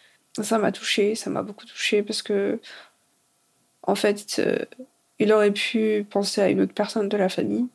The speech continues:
mais c'est quand même à moi qu'il a pensé. Je suis la seule pour qui il a écrit une lettre. Donc, euh, je pense qu'il, qu'il savait que,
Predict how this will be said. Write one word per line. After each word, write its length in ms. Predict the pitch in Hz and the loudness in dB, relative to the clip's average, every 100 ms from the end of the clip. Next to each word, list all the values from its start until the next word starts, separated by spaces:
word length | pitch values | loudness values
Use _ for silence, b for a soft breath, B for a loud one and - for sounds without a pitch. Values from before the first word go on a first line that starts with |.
| _ _ _ _ _ - | _ _ _ _ _ -4
mais 220 | 92 - | 0 0
c'est 160 | - | -2
quand 120 | 208 202 | -2 0
même 180 | 190 | 0
à 40 | 190 | 2
moi 160 | 208 | 0
qu'il 180 | 220 - | -2 -4
a 80 | - | -4
pensé. 420 | - 208 - 247 b b b b b b | -4 -6 -2 -4 b b b b b b
Je 100 | - | -16
suis 180 | - - | -12 0
la 100 | 202 | 0
seule 240 | 196 247 247 | 4 2 2
pour 160 | - | -4
qui 120 | - | -8
il 80 | - | -2
a 40 | 190 | -2
écrit 260 | - - | -2 -2
une 140 | 196 208 | -2 -2
lettre. 340 | 240 - - _ _ _ _ _ _ _ _ _ _ _ _ - | -4 -4 -18 _ _ _ _ _ _ _ _ _ _ _ _ -2
Donc, 200 | 180 180 | 0 2
euh, 180 | 151 - _ | 0 -2 _
je 120 | - | -10
pense 240 | - 214 220 | -4 -4 -4
qu'il, 460 | - 202 190 180 | -4 -2 0 0
qu'il 180 | - - | -2 -6
savait 340 | - 196 240 233 | -2 0 2 0
que, 440 | - 180 220 233 | -2 0 0 -4